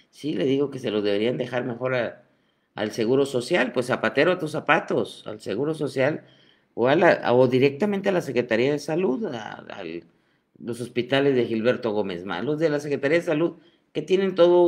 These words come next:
una experiencia. Va a terminar así, van a ver. Ya que terminen las elecciones y no acaben de vacunar, los del bienestar ya no sirven, ¿no? Porque traen su carga política ahí. Entonces, como ya van a pasar las elecciones,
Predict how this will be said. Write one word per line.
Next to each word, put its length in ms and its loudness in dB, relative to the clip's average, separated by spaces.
una 200 0
experiencia. 1080 -4
Va 180 2
a 80 0
terminar 480 4
así, 280 -4
van 200 0
a 80 -6
ver. 120 -10
Ya 180 2
que 100 0
terminen 400 4
las 160 0
elecciones 520 0
y 40 -2
no 100 0
acaben 340 0
de 60 0
vacunar, 560 -2
los 180 0
del 140 4
bienestar 460 2
ya 120 2
no 120 -2
sirven, 420 -6
¿no? 200 -10
Porque 420 -10
traen 240 2
su 100 -12
carga 320 0
política 460 -4
ahí. 280 -4
Entonces, 500 0
como 220 2
ya 340 6
van 220 0
a 80 0
pasar 240 2
las 180 -2
elecciones, 640 -2